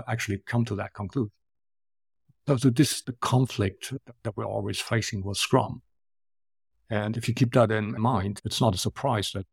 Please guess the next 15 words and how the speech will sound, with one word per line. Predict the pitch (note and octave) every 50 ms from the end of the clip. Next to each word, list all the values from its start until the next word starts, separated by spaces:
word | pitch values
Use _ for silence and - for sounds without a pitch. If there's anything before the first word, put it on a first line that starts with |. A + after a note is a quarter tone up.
| _ _ -
people | A#2+ A#2+ A#2 F#2
will | F2 G2+ F#2+
come | - - - G#2+ G2+ G2
up | G2 F#2+ -
with | G#2+ G2+ F#2 - -
their | G#2 G2+ G2 G2
way | F#2+ G2 G#2 G2+ G2 F#2+ G2
of | F#2+ F#2+ F#2 F2 -
working | F#2+ G2+ G2+ F#2+ - - F#2+ F#2
in | G2+ F#2+ F#2 F2+
Scrum | - - - A2+ G#2 E2 D#2+ D#2+ F#2+ G#2 A2 A#2+ -
that | - G#2 G2+ G2 - - -
may | A#2 A#2+ A2 G#2 G#2 G#2 G#2 G2+ G#2 A2+ A2+ A2+
comprise | - - A2+ A2 - - A#2 G#2+ G#2 G#2 G#2 G#2+ A2 A2+ A2+ A2 G#2+ - _ _ _ -
anti-patterns | - G#2 A#2 A#2+ A#2+ A#2 A#2 A#2 - - G#2+ F#2+ - - G2+ G2 G2 G#2+ G2+ G2 -